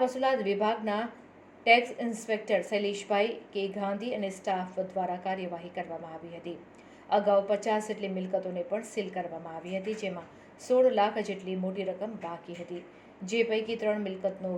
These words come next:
વેરો વસૂલાત કરવામાં આવ્યો હતો અને બાકીની સુડતાલીસ જેટલી મિલકતોનો બીજો દાખલ કરવાની કાર્યવાહી કરવામાં આવી છે.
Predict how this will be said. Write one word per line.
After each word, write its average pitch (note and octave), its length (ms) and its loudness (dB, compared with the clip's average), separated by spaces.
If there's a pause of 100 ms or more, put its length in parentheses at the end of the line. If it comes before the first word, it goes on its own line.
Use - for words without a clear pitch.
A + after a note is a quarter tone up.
વેરો F#3+ 380 -4
વસૂલાત G3 420 -4
કરવામાં E3 400 -8
આવ્યો E3+ 220 -10
હતો F#3 180 -2 (460)
અને G3 180 2
બાકીની A3 560 0
સુડતાલીસ G3 480 -2
જેટલી F#3 320 -4
મિલકતોનો F3+ 580 -4
બીજો G#3 320 -4 (400)
દાખલ G3 340 2
કરવાની F#3 440 0
કાર્યવાહી F3+ 500 -4
કરવામાં E3 400 -10
આવી D#3+ 240 -12
છે. E3+ 100 -6